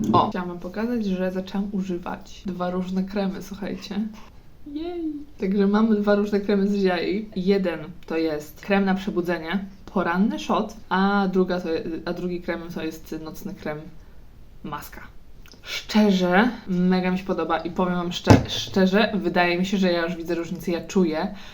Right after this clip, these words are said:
że ta cera jest inna po prostu, że ta twarz wygląda inaczej i po prostu lepiej się ona czuje.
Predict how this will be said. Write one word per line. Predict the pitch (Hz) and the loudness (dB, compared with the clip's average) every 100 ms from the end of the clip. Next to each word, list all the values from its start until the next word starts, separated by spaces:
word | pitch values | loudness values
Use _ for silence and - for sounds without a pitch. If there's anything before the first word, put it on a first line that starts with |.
| - 185 | -10 -6
że | 175 | -2
ta | 175 165 160 - | 0 0 0 -4
cera | - 180 170 | 0 0 0
jest | 170 - | -2 2
inna | 185 175 | 2 2
po | 165 | -6
prostu, | 156 156 - | -6 -8 -8
że | 175 | -6
ta | 170 | -6
twarz | 170 - 175 180 | -4 -4 -4 -4
wygląda | 165 170 165 | -6 -4 -6
inaczej | 170 165 160 151 - 160 156 | -8 -8 -8 -8 -6 -6 -8
i | |
po | 160 | -8
prostu | 165 - 175 | -10 -4 -2
lepiej | 170 170 | -2 -4
się | 165 | -6
ona | 156 156 | -8 -8
czuje. | - 151 165 | -8 -6 -6